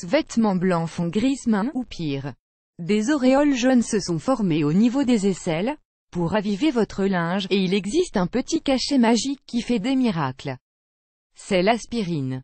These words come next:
Encore un truc de grand-mère étonnant, économique et efficace. Découvrez l'astuce ici. Sept. Eau oxygénée bicarbonate liquide vaisselle. Tache jaune sur les t-shirts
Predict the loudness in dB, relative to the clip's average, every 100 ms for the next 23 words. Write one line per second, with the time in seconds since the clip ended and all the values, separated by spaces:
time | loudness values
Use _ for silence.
0 | -2 -2 2 0 2 -2 -2 -4 -4 -2
1 | -2 0 2 2 2 2 0 0 0 0
2 | -2 -2 -4 0 0 2 0 -2 -4 -2
3 | 0 -2 -6 -2 0 0 -2 -6 -2 -2
4 | 0 0 0 -2 0 -2 -4 -6 -4 -2
5 | -2 -2 -4 -4 -4 -2 -2 -4 -10 -12
6 | _ _ _ _ _ _ 0 2 0 -2
7 | 0 2 2 0 -2 -4 -2 -2 0 2
8 | 2 2 0 -6 -8 -6 -6 -2 -4 -2
9 | 0 2 0 0 0 2 2 4 2 2
10 | -2 -2 -4 -2 -4 -2 -2 -4